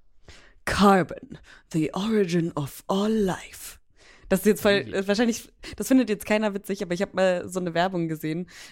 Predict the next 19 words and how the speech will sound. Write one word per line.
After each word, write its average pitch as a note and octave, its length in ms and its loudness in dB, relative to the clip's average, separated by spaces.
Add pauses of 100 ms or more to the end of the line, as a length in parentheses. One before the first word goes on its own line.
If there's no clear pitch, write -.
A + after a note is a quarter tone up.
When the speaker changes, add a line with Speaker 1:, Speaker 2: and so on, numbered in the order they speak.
(120)
Speaker 1:
wo, E3+ 320 0
wo F3 100 -4
das F3 220 0
so F#3 60 0
ein, E3+ 240 0
so - 120 -4
eine, D#3 540 0
so D#3+ 220 -16
mexikanisch, F3+ 1080 -2 (160)
äh, E3+ 300 2 (100)
englisch F3 580 -2 (600)
Dialektsprecher F3 1120 0
so, D#3 140 -2
"Carbon, - 760 -8 (320)
the - 140 -10
origin F3 640 0
of - 320 -12
all F#3 260 -4
life." - 680 -10